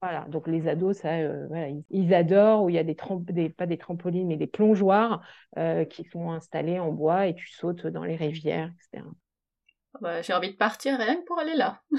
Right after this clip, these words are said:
Speaker 1: Moi, je, moi, j'y retournerais bien. <laughs>
Speaker 2: Ok, donc là, vous êtes restés combien de temps ?
Speaker 1: On est resté à chaque fois sur les stops, on reste quatre nuits. Et mais Siargao aurait, tu vois, on aurait pu rester une, une ou deux nuits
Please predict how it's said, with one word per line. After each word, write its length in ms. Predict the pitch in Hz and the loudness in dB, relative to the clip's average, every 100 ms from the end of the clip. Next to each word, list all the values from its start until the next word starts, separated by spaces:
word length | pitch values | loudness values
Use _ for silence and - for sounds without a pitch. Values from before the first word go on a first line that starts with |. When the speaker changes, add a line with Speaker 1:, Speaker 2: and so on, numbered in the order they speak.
| - | -2
Speaker 1:
Moi, 120 | 190 180 | 0 0
je, 140 | 165 | 2
moi, 160 | 175 220 | 2 2
j'y 120 | 220 | 0
retournerais 460 | - 220 190 202 | 2 2 6 6
bien. 220 | 220 247 - | 8 6 2
<laughs> 40 | - - 440 320 - 466 - 392 - - | -2 4 4 4 0 -2 -2 -6 -6 2
Speaker 2:
Ok, 300 | 277 277 - 240 330 508 262 | 4 4 8 10 12 10 10
donc 160 | 240 | 4
là, 120 | 302 349 | 4 2
vous 140 | 311 | 4
êtes 120 | 254 | 4
restés 300 | 262 247 262 | 6 4 4
combien 240 | 247 233 220 | 0 -2 0
de 100 | 226 | 0
temps ? 320 | 226 240 277 _ _ _ | 0 -2 -6 _ _ _
Speaker 1:
On 120 | 226 | 4
est 160 | 240 254 | 6 6
resté 480 | 247 240 240 277 - | 6 6 4 2 4
à 120 | 262 | 4
chaque 280 | 285 349 302 | 2 0 0
fois 300 | - - 359 | -2 2 2
sur 180 | 349 311 | 4 6
les 140 | 240 | 6
stops, 400 | 240 - 285 294 294 | 6 6 6 6 6
on 140 | 269 | 4
reste 420 | 226 240 - 247 | 4 0 0 0
quatre 280 | 254 262 262 | 2 2 4
nuits. 280 | 226 180 156 _ _ _ | 2 2 -4 _ _ _
Et 80 | - | 4
mais 120 | 226 | 6
Siargao 500 | 226 277 254 233 233 | 8 8 8 6 8
aurait, 460 | 254 277 226 262 302 226 233 - - - | 8 8 4 2 0 0 -4 -6 -6 -8
tu 100 | 254 | 0
vois, 160 | 277 | 2
on 140 | 277 262 | 4 2
aurait 180 | 233 | 2
pu 140 | 226 254 | 2 2
rester 380 | 247 240 254 247 | 2 0 2 4
une, 360 | 240 247 247 | 6 8 6
une 200 | 254 269 | 4 4
ou 80 | 277 | 4
deux 160 | 233 262 | 2 4
nuits 480 | 247 254 262 254 | 4 4 2 0